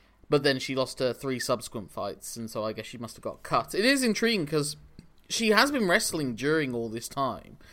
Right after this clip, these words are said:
She started wrestling back in two thousand and eight, and during that time, not only did she fight in Pancrase and U F C, she also fought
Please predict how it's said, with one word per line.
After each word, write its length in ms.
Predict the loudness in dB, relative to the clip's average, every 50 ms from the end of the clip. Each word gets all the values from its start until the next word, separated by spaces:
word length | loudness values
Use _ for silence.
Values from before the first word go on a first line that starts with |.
| -20 -20 -20 -20 -16 -10
She 200 | -6 -4 -2 -2
started 520 | 0 4 8 8 8 8 8 4 -2 -4 -2
wrestling 520 | -2 -4 -2 -4 -6 -4 -4 -4 -4 -4
back 300 | 0 0 0 0 0 -4
in 120 | -6 -6 -4
two 180 | -4 -6 -4
thousand 380 | 0 0 0 0 0 -2 -4 -6
and 100 | -4 -2
eight, 480 | -4 -4 -4 -8 -14 -16 -16 -18 -16 -16 -18 -20 -20 -20 -20 -10 -2 2
and 180 | 2 2 4 4
during 280 | 6 8 8 8 6 4
that 160 | 2 -2 -2
time, 260 | -2 0 0 0 2
not 160 | 0 0 0
only 180 | 0 0 0 -2
did 180 | -2 -6 -6 -6
she 160 | -6 -6 -6
fight 480 | -4 0 2 2 2 2 -2 -6 -10 -12 -6
in 260 | -4 -2 -2 -2 -4 -4
Pancrase 680 | -2 -2 -2 -2 -2 -4 -2 0 0 0 0 -4 -6 -6
and 80 | -4 -2
U 100 | -2 -2
F 80 | -4 -4
C, 240 | -6 -6 -6 -6
she 160 | -6 -6 -4 -4
also 340 | -4 -4 -4 -4 -4 -4 -4
fought 580 | -6 -8 -4 -2 -2 -2 -2 -4 -6 -8 -14